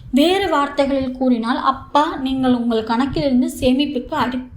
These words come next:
அதிகமாக எடுத்து விட்டீர்கள். நீங்கள் இப்போது உருவாகியுள்ள பிரச்சனையிலிருந்து உங்களால் தப்பிக்க முடியாது" என்று அவன் என்னிடம் சொல்லாமல் சொல்லிக் கொண்டிருந்தான். செய்த தவறுக்கு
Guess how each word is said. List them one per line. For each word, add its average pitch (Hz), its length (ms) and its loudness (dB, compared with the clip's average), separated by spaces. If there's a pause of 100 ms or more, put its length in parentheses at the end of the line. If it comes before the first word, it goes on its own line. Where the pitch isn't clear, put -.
(120)
அதிகமாக 269 580 2
எடுத்து 220 240 -4
விட்டீர்கள். 202 460 -6 (480)
நீங்கள் 339 380 2
இப்போது 320 300 0
உருவாகியுள்ள 330 680 2
பிரச்சனையிலிருந்து 254 680 0
உங்களால் 262 420 0
தப்பிக்க 269 440 -2
முடியாது" 220 380 2
என்று 220 220 0
அவன் 214 160 0
என்னிடம் 214 380 -2
சொல்லாமல் 302 560 2
சொல்லிக் 220 280 -2
கொண்டிருந்தான். 202 540 -4 (500)
செய்த 370 500 2
தவறுக்கு 294 760 0